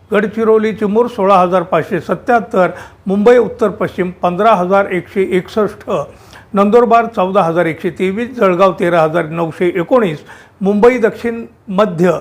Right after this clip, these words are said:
मतदारसंघात तेरा हजार चारशे तेवीस, तर दक्षिण मुंबईमध्ये तेरा हजार चारशे अकरा, मुंबई उत्तर तेरा हजार तीनशे शेहेचाळीस,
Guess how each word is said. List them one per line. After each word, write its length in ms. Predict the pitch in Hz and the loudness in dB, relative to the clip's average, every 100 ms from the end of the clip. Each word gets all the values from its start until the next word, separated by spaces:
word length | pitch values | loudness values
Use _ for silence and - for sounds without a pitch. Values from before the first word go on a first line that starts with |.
| - - - | -6 -20 -4
मतदारसंघात 640 | 185 175 233 208 185 170 202 - | -2 0 0 0 0 0 0 -2
तेरा 240 | - 214 226 | 2 4 4
हजार 280 | 160 170 196 | 2 0 -2
चारशे 380 | 185 175 - | -4 -6 -6
तेवीस, 520 | 190 208 226 175 151 - - - - | -8 -6 -4 -4 -6 -10 -20 -20 -2
तर 140 | 226 226 | 0 2
दक्षिण 440 | 190 185 - 254 | 0 -2 -2 -2
मुंबईमध्ये 840 | 254 220 202 196 190 175 170 156 175 190 | 0 0 0 2 2 2 0 0 -2 0
तेरा 280 | 196 202 220 | 2 4 4
हजार 320 | 170 165 180 | 2 0 -2
चारशे 360 | 175 175 156 185 | 0 -2 -2 0
अकरा, 360 | 170 - 214 226 - - _ - - | 0 2 0 0 -6 -20 _ -12 -4
मुंबई 300 | 208 214 220 | 0 4 4
उत्तर 340 | 190 - 202 | 4 -2 -4
तेरा 280 | 156 180 180 | -2 0 2
हजार 220 | 165 170 | 2 0
तीनशे 340 | 165 165 131 175 | -2 -8 -6 -4
शेहेचाळीस, 640 | 185 170 202 240 180 156 | 0 0 2 2 2 -2